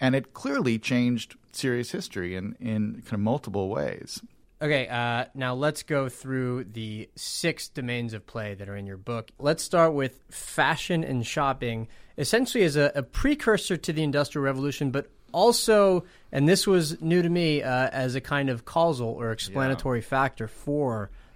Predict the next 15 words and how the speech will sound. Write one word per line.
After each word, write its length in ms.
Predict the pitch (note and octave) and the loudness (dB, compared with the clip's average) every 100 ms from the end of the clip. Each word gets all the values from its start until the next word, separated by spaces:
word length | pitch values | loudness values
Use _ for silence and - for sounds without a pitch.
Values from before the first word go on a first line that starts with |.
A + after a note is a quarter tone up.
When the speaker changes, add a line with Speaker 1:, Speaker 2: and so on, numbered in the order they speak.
| - | -4
Speaker 2:
the 80 | B2 | 0
Industrial 420 | A2 G#2 - G#2 | 0 -2 -6 -8
Revolution. 540 | E2 E2 G2 - - C3+ | -8 -8 -10 -12 -12 -14
Speaker 1:
Yeah, 240 | B2 A#2+ F#2 | -12 -10 -10
so 180 | - D#3+ | -8 -6
the, 200 | D#3 D3 C#3 - | -4 -6 -8 -8
the 180 | C#3+ C#3 | -8 -6
traditional 540 | - F#3 A#3 G3 E3 | -4 -4 -2 0 0
story 420 | - B2+ A2 G#2+ | 0 2 2 2
about 400 | G2 F#2 F2+ E2+ - _ _ _ | 0 2 2 0 -6 _ _ _
industrialization 760 | A2 G2+ F#2+ G2 F2 F2 E2 F2 | -2 0 0 -4 -4 -4 -4 -8
is 140 | E2+ | -6
you 100 | F#2+ | -6
have 200 | F2+ F#2+ | 0 0
these, 340 | F2+ F#2 E2 | 0 -6 -6